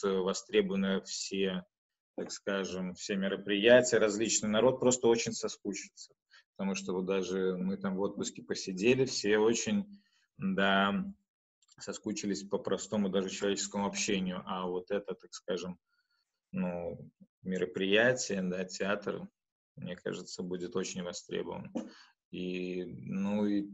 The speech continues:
дело в том, что, опять же, вот щас говорят, надо уходить в онлайн, я там много слышу, но, ну, это разные будут виды, понимаете, это как, я считаю, это как спорт и киберспорт, это совершенно <laughs> разное. Надо и тем заниматься, и тем заниматься, но тем, и тем надо заниматься профессионально, или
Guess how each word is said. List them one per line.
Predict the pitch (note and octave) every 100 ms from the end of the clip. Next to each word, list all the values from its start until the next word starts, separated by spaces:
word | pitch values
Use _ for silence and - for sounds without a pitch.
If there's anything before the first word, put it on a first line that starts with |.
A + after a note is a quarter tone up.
| -
дело | F#2 G2 A2+ G#2+
в | -
том, | - A#2
что, | A2+ - A2+
опять | G#2 A#2+ A2+
же, | A2
вот | G#2+
щас | - A2 F#2+
говорят, | G#2 G2+
надо | B2 C#3 A#2+
уходить | A2 - G#2 A2 G#2+
в | -
онлайн, | G2+ G#2+ C#3 E3 D#3+
я | C3
там | A#2 A2+
много | G#2+ G2+
слышу, | G2+ A2 -
но, | A#2+ C3 - _ _ - _ _ _
ну, | B2+ B2+ C3 B2
это | C3+ - C#3+
разные | D3 C#3 G#2 A#2+ A#2
будут | G#2 A2 A2+ -
виды, | G#2+ B2 G2+ F2+
понимаете, | F#2+ G2 G#2+ A#2 G2+ G2
это | - -
как, | G2+
я | G#2 B2+
считаю, | - A#2+
это | A2 A2+
как | - -
спорт | - - D#3 F3 - -
и | A#2+
киберспорт, | C#3+ G#2 G2+ - - F#2+ -
это | - -
совершенно | B2 A#2+ - C3
<laughs> | A#2
разное. | G2+ F#2+ G2 - _ - - F3+ C#3+
Надо | A#2+ B2+
и | D3+
тем | D3+ D#3+ F#3+ G3
заниматься, | D3+ D3 C3+ B2 A#2 D3
и | D3+
тем | D3+ F3 C#3
заниматься, | B2 B2 A#2+ G#2+ -
но | B2
тем, | - F3+ F3+
и | - B2+
тем | E3+ E3+
надо | D#3 C3
заниматься | A#2+ C#3+ C#3+ -
профессионально, | B2+ B2 - C#3+ B2+ G#2+ G2+ -
или | C#3 C#3 C#3 A#2+